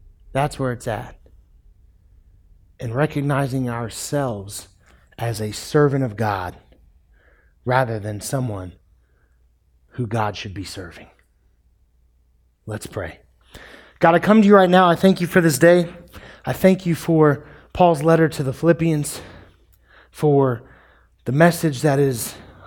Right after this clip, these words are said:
all throughout the letter, for Christ's example of humility, for all the things that we're gonna cover in the next seven weeks. God, I pray that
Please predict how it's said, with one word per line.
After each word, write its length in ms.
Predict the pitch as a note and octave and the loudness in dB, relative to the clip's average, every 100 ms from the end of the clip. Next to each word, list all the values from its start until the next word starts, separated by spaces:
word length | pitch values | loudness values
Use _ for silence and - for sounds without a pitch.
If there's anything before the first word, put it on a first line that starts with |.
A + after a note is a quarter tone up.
| - | -4
all 180 | D#3 E3+ | 4 4
throughout 460 | E3 D#3+ D3+ D3+ D3+ | 4 2 4 4 0
the 80 | C#3+ | -2
letter, 400 | C#3+ C3+ B2+ A2+ _ _ _ _ _ _ _ _ _ _ _ _ _ | 0 0 -4 -8 _ _ _ _ _ _ _ _ _ _ _ _ _
for 280 | - D3+ B2+ | -2 0 0
Christ's 440 | - F3 F3+ F3+ | 2 2 2 0
example 480 | D3+ C#3+ E3 - D3 | -4 0 0 0 -2
of 100 | C#3+ | -2
humility, 680 | - D3 D3+ D3+ C#3 C3+ - _ _ _ _ _ _ _ _ _ | -2 0 2 0 -4 -10 -18 _ _ _ _ _ _ _ _ _
for 180 | - C#3 | -4 2
all 140 | D#3+ | 2
the 60 | D3+ | 2
things 340 | - F3 E3 | 0 0 2
that 140 | C#3+ C3 | 0 2
we're 180 | D#3+ | 2
gonna 180 | D3+ C#3+ | 2 0
cover 380 | - E3+ D3 D3+ | 2 2 4 2
in 80 | C3+ | 0
the 80 | C3+ | 0
next 260 | D3 C#3+ | -2 -2
seven 280 | - D3 C3+ | -2 -2 0
weeks. 520 | C3+ C#3+ - - - - - - _ _ _ _ _ _ _ - | -2 -2 -6 -16 -20 -20 -20 -20 _ _ _ _ _ _ _ 0
God, 180 | D#3 | 4
I 60 | E3 | 4
pray 340 | D#3+ F#3 F#3 | 4 4 6
that 280 | F3 E3+ D#3+ | 6 4 2